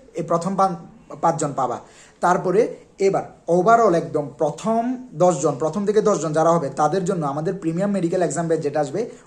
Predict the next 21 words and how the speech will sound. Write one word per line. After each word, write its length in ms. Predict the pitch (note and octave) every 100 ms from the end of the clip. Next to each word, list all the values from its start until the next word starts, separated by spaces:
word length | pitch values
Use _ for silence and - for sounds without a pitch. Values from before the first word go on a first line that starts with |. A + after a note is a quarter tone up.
| -
ওইটাতে 300 | D#3+ F#3 G3+
থাকবে 360 | F#3+ G3+ - - -
ফর্টি 240 | F3 G3+
ফাইভ 180 | G3 F#3+
পার্সেন্ট 280 | E3+ - E3+
ডিসকাউন্ট। 360 | D#3 - B2+ A2+ - - -
ওইটার 200 | D#3+ A3
কোর্স 340 | A3 G3 -
ফি 120 | G#3 A#3
কতটুকু 340 | G#3 F#3 G3
হবে 160 | G3+ G#3
আনুমানিক 400 | F#3+ F3+ D#3+ D3
তোমাদেরকে 320 | D#3 D#3+ E3
বলে 180 | F#3+ F3
দিই, 180 | F3+ F#3+ -
আটশো 280 | C#3+ - F3+
টাকার 220 | F3+ F#3
মতো 180 | F#3 F#3+
কোর্স 280 | E3+ D3+
ফি 80 | E3+
হবে, 200 | F3 D#3+